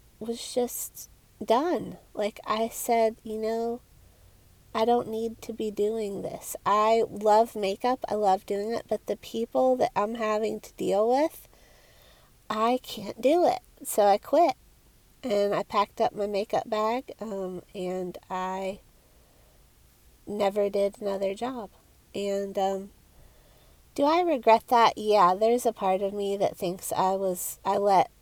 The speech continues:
two little bullies, like, bully me out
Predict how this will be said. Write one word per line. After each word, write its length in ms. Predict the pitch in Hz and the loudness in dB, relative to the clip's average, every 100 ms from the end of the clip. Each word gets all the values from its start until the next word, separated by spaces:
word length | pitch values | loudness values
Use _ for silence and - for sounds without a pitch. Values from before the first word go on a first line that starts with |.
| - | -20
two 600 | - 240 226 220 220 220 _ _ _ _ _ _ - | -6 -2 0 0 -2 -4 _ _ _ _ _ _ -4
little 260 | 208 208 | 0 2
bullies, 800 | 190 196 190 185 190 196 196 - | 0 0 2 2 2 0 -4 0
like, 140 | 165 - - | 0 0 -2
bully 340 | 185 185 185 | -2 0 -4
me 240 | 185 175 - | -2 -4 -4
out 320 | 180 160 - | -6 -8 -10